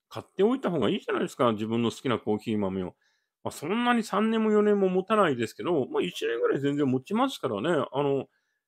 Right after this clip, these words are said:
まあ、味はちょっとだけね、酸化していくので、ちょっと味落ちるけど、まあ、そんなにはものすごい落ちないですよ、一年じゃ。うん、だから一年はギリギリ耐えられるので、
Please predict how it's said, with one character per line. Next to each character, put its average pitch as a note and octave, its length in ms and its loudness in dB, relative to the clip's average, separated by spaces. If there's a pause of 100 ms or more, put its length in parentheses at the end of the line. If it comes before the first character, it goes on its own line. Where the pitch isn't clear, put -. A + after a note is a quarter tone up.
(140)
ま F3 140 2
あ、 D#3+ 60 6
味 F#3 140 2
は A#3 100 0
ち - 120 -4
ょ B4+ 40 2
っ - 120 -12
と - 100 2
だ C4 100 4
け A3 120 -6
ね、 A#3 220 2
酸 G#3 260 2
化 G3+ 120 0
し - 80 -8
て G#3 100 2
い G3+ 80 2
く G3+ 100 -2
の F#3 120 2
で、 B2 340 2 (220)
ち - 80 -2
ょ G3 40 0
っ - 80 -14
と C#3 300 2
味 C#3+ 160 -2
落 C#3 180 -2
ち C#4 120 -2
る B3 100 -2
け C3+ 100 -2
ど、 C#3+ 300 2
ま - 60 -4
あ、 - 20 2
そ - 240 -8
ん - 40 -10 (220)
な D5+ 60 0
に C5 80 -4
は A3 100 4
も F#3 160 4
の B3+ 100 0
す - 100 -10
ご - 100 2
い F3 40 4
落 C#3 80 -2
ち A3 60 4
な F3 60 6
い C3 40 4
で - 60 0
す - 60 -6
よ、 G#2+ 60 -2
一 - 160 -8
年 G2 160 2
じ F#2 60 -2
ゃ。 - 80 -6 (580)
う C3+ 280 2
ん、 C#3 40 2
だ E3 80 6
か - 20 4
ら D#3 60 0
一 C#4+ 160 -4
年 D4 160 4
は D#3+ 80 4
ギ C3+ 100 0
リ D3+ 140 2
ギ D3+ 80 -2
リ D3 120 -2
耐 D#3 220 0
え - 20 2
ら D3+ 120 4
れ D3 100 4
る A2+ 80 0
の F#2 180 -4
で、 G2 280 -2